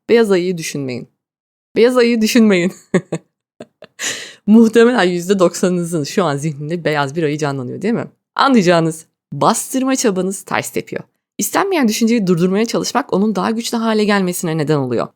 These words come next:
Ki biz felsefede stoacıları işlemiştik geçtiğimiz bölümlerde. Onlar için düşünce neydi? Aslında onlar için düşünce kaderin getirdiklerinden daha önemliydi.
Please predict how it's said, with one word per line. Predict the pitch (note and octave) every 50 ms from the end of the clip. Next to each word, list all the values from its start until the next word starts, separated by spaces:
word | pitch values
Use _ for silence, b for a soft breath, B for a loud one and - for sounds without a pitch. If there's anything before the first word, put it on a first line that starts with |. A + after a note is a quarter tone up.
| _ _
Ki | - C#4 C4+ B3+
biz | C#4 C#4 -
felsefede | D#4+ - C4+ C4+ - C#4 - C#4+ B3+ B3+ C4+ C4 C4 C4
stoacıları | - - - B3+ A#3 A#3+ A3+ A#3 A#3 A#3 A#3
işlemiştik | A#3+ A#3 - - C4+ B3 B3+ B3+ - E3+ D#3 D#3
geçtiğimiz | D#3+ E3+ E3+ - E3+ E3 E3+ D#3+ D#3+
bölümlerde. | D#3+ D#3+ D#3 D#3 D3+ D#3 C#3 C3+ - - - - _ _ _ _
Onlar | - G#3 A3+ B3 C#4+
için | C#4+ C#4 - - C#4 B3
düşünce | A#3+ A#3 - B3 B3 C4
neydi? | C4 C#4 D4 C#4 A3+ F3+ D#3 - - - _ _ _ _
Aslında | - E3+ - - G3 -
onlar | F3 F3 F#3+ A3
için | A3 - G#3 F3+
düşünce | F3 - F#3 F3+ A#3 A#3+ - - _ -
kaderin | - - E3+ F3+ F#3 G3+ A3 G#3+
getirdiklerinden | G3+ F#3+ - G3 E3+ F#3 F#3+ - F3+ F3+ F3+ F#3+ G#3 A#3 A#3+ F#3+
daha | E3+ - - - -
önemliydi. | D3 D#3 D3 C3+ - C3+ A#2+ - -